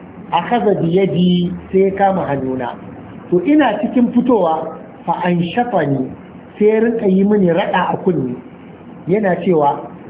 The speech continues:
"Ala ubashiruka ya aba Sinani?" Ya kai baban Sinan, bana tuna maka wani karatu mai tsada ba a daidai wannan gaba? Sai yace, "Haddathani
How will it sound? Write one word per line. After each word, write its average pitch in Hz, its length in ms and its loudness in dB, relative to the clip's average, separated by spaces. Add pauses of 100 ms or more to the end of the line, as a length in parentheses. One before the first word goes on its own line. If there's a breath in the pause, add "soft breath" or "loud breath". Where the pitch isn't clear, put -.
(180)
"Ala 180 340 0
ubashiruka 180 640 -2
ya 180 300 0
aba 180 420 0
Sinani?" 185 480 0 (880)
Ya 180 220 2
kai 220 160 0
baban 190 340 2
Sinan, 180 300 0 (480)
bana 185 320 2
tuna 208 240 0
maka 208 180 0
wani 196 240 2
karatu 190 540 0
mai 180 160 2
tsada 175 340 0
ba 202 160 0
a - 60 -2
daidai 196 260 2
wannan 214 300 0
gaba? 214 260 -2 (1120 loud breath)
Sai 160 100 0
yace, 165 160 -2
"Haddathani 180 640 0